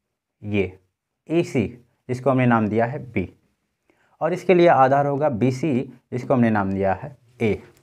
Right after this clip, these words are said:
तो sine theta के लिए होगा लंब बटा कर्ण, sine theta के लिए दिया है लंब बटा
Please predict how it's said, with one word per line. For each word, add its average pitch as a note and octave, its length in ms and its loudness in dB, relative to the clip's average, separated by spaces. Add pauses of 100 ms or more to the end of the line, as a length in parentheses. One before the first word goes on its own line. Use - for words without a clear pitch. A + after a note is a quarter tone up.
(640)
तो A#2+ 60 -4
sine C#3+ 360 -2
theta D3+ 300 2
के C#3 60 -2
लिए B2+ 140 4
होगा A2 220 0
लंब A#2 340 0
बटा A2+ 260 0 (1500)
कर्ण, G#2+ 260 -6 (1800)
sine B2 280 -2
theta A#2+ 240 -2
के A#2 80 -6
लिए A2+ 240 0
दिया G#2+ 240 0
है E3 240 -4
लंब A2+ 300 2
बटा A2 260 2